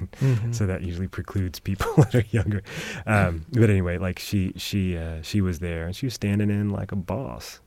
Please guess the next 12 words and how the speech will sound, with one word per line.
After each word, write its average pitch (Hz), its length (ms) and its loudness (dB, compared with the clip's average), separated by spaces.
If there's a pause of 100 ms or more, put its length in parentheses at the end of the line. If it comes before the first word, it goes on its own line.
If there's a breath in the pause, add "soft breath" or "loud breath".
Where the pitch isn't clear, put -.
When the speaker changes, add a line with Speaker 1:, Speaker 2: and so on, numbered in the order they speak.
Speaker 2:
you 90 100 -2
know, 82 160 -4
listening 92 480 -4
to 92 120 -8
these 87 180 -6
people 90 320 -8
read, 87 320 -6
and 87 100 -6
she - 80 -8
had 85 140 -4
her 85 80 -4
favorites. 85 680 -10